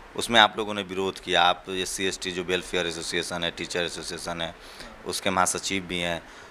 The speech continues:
तो बीएचयू की जब बात करें तो बीएचयू में क्या लग रहा है, अ, हाल के दिनों में, ए, बहुत सारे मामले ऐसे आए,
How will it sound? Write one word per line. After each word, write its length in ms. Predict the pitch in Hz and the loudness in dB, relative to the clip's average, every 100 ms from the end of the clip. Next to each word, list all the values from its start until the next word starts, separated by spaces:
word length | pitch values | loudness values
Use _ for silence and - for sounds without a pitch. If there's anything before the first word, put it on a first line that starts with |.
| - - - | -20 -6 2
तो 180 | 160 | 2
बीएचयू 600 | 147 127 160 170 - 180 | 2 4 4 4 4 0
की 140 | 170 156 | 0 4
जब 200 | 139 104 | 4 8
बात 340 | 107 113 - | 8 8 4
करें 320 | - 104 104 101 | -4 -2 0 -2
तो 280 | - 107 104 | -4 -4 -4
बीएचयू 420 | 101 117 117 123 | -2 -2 -2 -4
में 120 | 120 | -4
क्या 200 | - 104 | 2 4
लग 180 | 101 90 | 6 4
रहा 120 | 90 | 4
है, 260 | 90 90 - | 4 2 0
अ, 400 | 87 87 85 87 - - - - | 2 2 4 0 -4 -16 -18 -14
हाल 300 | - 87 95 | 2 6 6
के 120 | 98 101 | 2 -4
दिनों 280 | 101 101 | -4 -4
में, 420 | 98 101 101 98 - - | -2 0 0 -2 -6 -10
ए, 160 | 78 90 | -4 -4
बहुत 280 | 85 85 101 | -2 -6 -2
सारे 320 | - 90 92 | 4 4 4
मामले 360 | 87 85 87 87 | 0 -2 0 0
ऐसे 260 | 82 - | -2 -2
आए, 240 | 82 80 | -2 -2